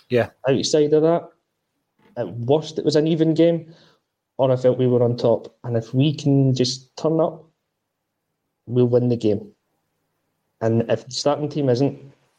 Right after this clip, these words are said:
Speaker 2: somebody that you mentioned, Haksabanovic, I think would be a great player to come off the bench, again, 'cause I thought he was really good when he came on. He was involved in
Speaker 1: Yeah.
Speaker 2: everything.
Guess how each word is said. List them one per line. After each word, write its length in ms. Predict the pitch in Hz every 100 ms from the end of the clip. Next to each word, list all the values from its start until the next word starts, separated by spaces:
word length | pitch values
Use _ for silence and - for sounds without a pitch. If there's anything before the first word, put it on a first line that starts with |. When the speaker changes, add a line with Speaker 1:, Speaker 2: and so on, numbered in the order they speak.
| _
Speaker 2:
somebody 340 | - 139 139 143
that 160 | 123
you 60 | 123
mentioned, 340 | 120 127 123
Haksabanovic, 880 | 120 131 131 - 123 131 127 110 107
I 80 | -
think 160 | 117 104
would 140 | 110
be 100 | 117
a 80 | 110
great 380 | 113 123 113 -
player 180 | 107
to 80 | 98
come 160 | - 107
off 160 | 107
the 80 | -
bench, 400 | 110 110 113 - _ _ _ _ _ -
again, 240 | 110 110
'cause 120 | 107
I 80 | 123
thought 240 | 123 131 104
he 160 | 131
was 540 | 127 117 113 - - -
really 420 | 123 123 135 147
good 160 | 143 143
when 100 | 139
he 60 | 135
came 240 | 139 139
on. 100 | 151
He 60 | 131
was 140 | 120
involved 420 | 120 120 151 139
in 60 | 135
Speaker 1:
Yeah. 100 | 117
Speaker 2:
everything. 680 | 131 135 139 139 135 107